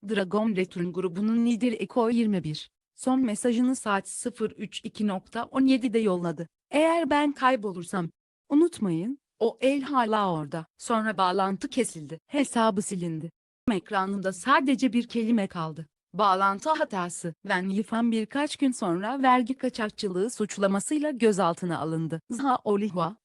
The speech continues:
sinirsel çöküş nedeniyle hastaneye kaldırıldı. Ve o andan itibaren her şey yine sessizleşti. Ama bu defa sessizlik, ölü bir şey değil. Bir fırtına öncesi sessizliği gibiydi. Ben de Foshan'a gittim.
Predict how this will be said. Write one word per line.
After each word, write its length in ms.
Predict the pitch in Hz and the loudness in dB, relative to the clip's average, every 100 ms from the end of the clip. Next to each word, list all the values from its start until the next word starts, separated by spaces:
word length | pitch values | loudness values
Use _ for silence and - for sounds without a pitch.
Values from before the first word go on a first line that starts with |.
| _ | _
sinirsel 640 | - - 220 214 - 220 208 | -10 -4 -2 -2 -4 -2 -2
çöküş 400 | - 240 226 - | -4 -4 -4 -2
nedeniyle 540 | 208 165 202 214 233 | -2 0 0 0 -2
hastaneye 640 | 226 226 - 220 202 202 180 | -2 -2 -2 -2 -2 0 -2
kaldırıldı. 680 | 196 175 165 165 160 170 - | -2 -2 -2 -6 -8 -10 -12
Ve 220 | 220 254 - | 0 0 0
o 80 | 233 | 0
andan 340 | 190 190 180 | 0 0 -2
itibaren 720 | 175 175 180 175 165 180 277 - _ | -2 -4 -4 -2 -2 -2 -4 -6 _
her 260 | - 285 330 | -6 0 0
şey 180 | 311 233 | -2 -6
yine 300 | 214 226 240 | -4 -2 -2
sessizleşti. 920 | - 240 - - 190 180 180 - - - | -2 -4 -4 -6 -4 0 -2 -4 -12 -4
Ama 300 | 262 269 220 | 2 2 2
bu 120 | 233 | -2
defa 360 | 208 240 208 185 | 0 0 0 -2
sessizlik, 880 | - 240 240 - 175 151 208 - _ _ _ | -2 -4 -4 -4 -4 -4 -8 -8 _ _ _
ölü 240 | 269 285 | 0 0
bir 100 | 240 | 0
şey 280 | 226 220 190 | -2 -4 -6
değil. 300 | 170 165 151 _ _ - | -6 -8 -10 _ _ 0
Bir 120 | 339 | 0
fırtına 600 | - 269 - 262 196 214 | 0 -10 -4 -2 -2 -2
öncesi 460 | 233 247 247 247 240 | 2 4 4 0 -4
sessizliği 680 | - 269 277 233 185 196 196 | 0 0 0 -6 -8 -6 -6
gibiydi. 420 | 175 175 165 170 - | -6 -10 -14 -18 -4
Ben 340 | 226 269 311 254 | 0 4 4 2
de 100 | 220 | 0
Foshan'a 640 | - 185 - 196 180 160 | -6 -10 -6 -2 -2 -2
gittim. 380 | 151 - 170 | -6 -12 -10